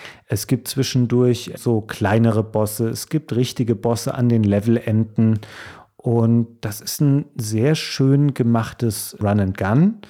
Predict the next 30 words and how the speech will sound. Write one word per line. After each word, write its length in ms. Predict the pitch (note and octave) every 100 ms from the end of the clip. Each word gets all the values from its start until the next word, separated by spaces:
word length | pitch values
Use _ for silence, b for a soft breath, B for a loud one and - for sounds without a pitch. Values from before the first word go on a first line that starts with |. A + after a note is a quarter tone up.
| B B B
wenn 180 | A#2 A2
man 140 | B2+ C#3
eben 280 | A#2+ B2
dieses 360 | A2+ G#2 G#2 G2
Genre 320 | G#2+ A2+ G#2
mag. 440 | F#2+ F#2 B2 D3+ -
Und 280 | A#2+ A2
man 180 | B2+ G2+
sieht 240 | G2+ B2+ D3+
dann 140 | A2+
schon 180 | - A#2+
auch, 240 | A2 A#2
okay, 300 | A2 - B2
wir 60 | A2+
sind 180 | A2 A2
hier 160 | - -
in 160 | - G#2+
einer 100 | F2+
anderen 380 | A#2 D3 D#3 D3
Konsolengeneration, 960 | C3 B2 B2+ C3 B2 A#2+ A#2 - A#2+
das 160 | A2 -
ist 140 | -
kein 240 | - G#2 G2+
Mega 240 | A2 B2+
Drive 260 | - A#2 B2
und 140 | B2+
kein 180 | - G2
Super 260 | A2+ A#2
Nintendo 440 | C3+ B2 A#2+ A#2+ A#2
mehr. 340 | A2+ A2 A2+